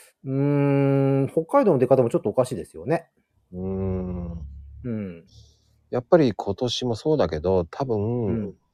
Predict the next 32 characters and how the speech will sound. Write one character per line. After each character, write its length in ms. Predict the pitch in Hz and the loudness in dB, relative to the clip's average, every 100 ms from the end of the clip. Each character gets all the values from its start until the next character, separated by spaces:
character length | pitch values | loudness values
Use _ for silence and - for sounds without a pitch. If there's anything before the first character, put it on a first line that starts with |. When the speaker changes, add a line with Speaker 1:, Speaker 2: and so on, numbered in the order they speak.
| - | -4
Speaker 2:
も 300 | 101 92 85 | 0 0 0
う 40 | |
こ 180 | - 95 | -2 2
れ 140 | 117 | 4
は 160 | 127 110 | 6 4
我 160 | 90 104 | 4 4
々 240 | 139 135 | 6 6
な 100 | 135 | 4
ん 60 | 127 | 2
か 100 | 90 | 2
が 220 | 85 82 | 2 0
思 500 | 175 143 117 139 131 | 2 4 4 4 2
う、 60 | - - - - - _ _ _ _ _ | 0 -12 -18 -18 -20 _ _ _ _ _
う 60 | 87 | -4
ん、 260 | 82 82 85 | -2 0 2
二 140 | 90 | 2
千 240 | - 120 | 4 4
三 220 | 95 95 95 | 4 0 2
十 180 | 95 | 2
年。 220 | 87 76 - _ _ _ _ _ - | 2 0 -6 _ _ _ _ _ -4
Speaker 1:
う 80 | 139 | -2
ん。 220 | 107 - _ | -2 -6 _
Speaker 2:
食 320 | - - - | -12 -10 0
糧 140 | 107 110 101 | 4 4 4
危 160 | - | -2
機 100 | 147 | 2
で 120 | 113 | 2
す 140 | 82 - | 2 -2
よ。 200 | 67 - _ _ _ _ _ _ _ _ _ | -6 -10 _ _ _ _ _ _ _ _ _
Speaker 1:
そ 180 | - | -16
こ 200 | - 95 | -12 -12
ね。 380 | 92 123 160 - | -2 0 0 -2